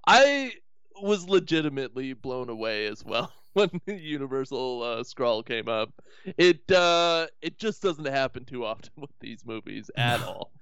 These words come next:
Speaker 2: But then right after, you get a, a, a, like, a, the logo of a company called Generation Courage, and you go, "There it is. That's the one. Yep, that's, that's what I was looking for." <laughs>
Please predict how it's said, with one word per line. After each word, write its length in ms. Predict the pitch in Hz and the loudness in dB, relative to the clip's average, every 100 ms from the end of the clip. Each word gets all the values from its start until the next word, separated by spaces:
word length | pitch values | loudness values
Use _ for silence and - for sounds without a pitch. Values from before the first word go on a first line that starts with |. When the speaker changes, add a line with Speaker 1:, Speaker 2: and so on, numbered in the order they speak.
| - | -4
Speaker 2:
But 100 | 202 | 4
then 140 | 208 214 | 6 8
right 180 | 240 208 | 6 6
after, 320 | 185 165 143 | 4 4 2
you 140 | 127 | 4
get 160 | 123 131 | 4 4
a, 580 | 123 120 120 123 127 120 - | 6 6 4 2 -2 -2 0
a, 80 | 131 | 0
a, 80 | 117 113 - | 0 -4 -2
like, 140 | 120 | 0
a, 60 | 123 123 | 0 0
the 100 | 127 | 0
logo 360 | 131 139 143 143 | 4 4 6 4
of 100 | 127 | 2
a 80 | 120 | 0
company 340 | - 147 139 | 0 0 2
called 220 | 139 127 | 2 0
Generation 720 | 92 110 156 156 147 143 139 120 | 2 4 4 4 4 2 0 -4
Courage, 480 | - 131 110 104 | 2 4 2 -2
and 100 | 104 | -4
you 60 | 107 | -2
go, 120 | 117 | 0
"There 280 | 113 156 147 | 4 4 4
it 60 | 127 | 4
is. 420 | 117 117 110 - | 4 2 -4 -2
That's 280 | 143 143 - | 2 2 0
the 80 | 127 | -2
one. 360 | 110 107 117 123 | -2 -2 -6 -6
Yep, 220 | 139 143 | -6 -6
that's, 240 | 151 143 - | -2 -2 -4
that's 360 | 139 160 151 | 0 0 2
what 80 | 135 | 2
I 60 | 120 | 0
was 120 | 113 | 0
looking 240 | 110 104 104 | -4 -6 -6
for." 460 | 107 98 113 139 | -6 -6 -2 -2
<laughs> 40 | - | -4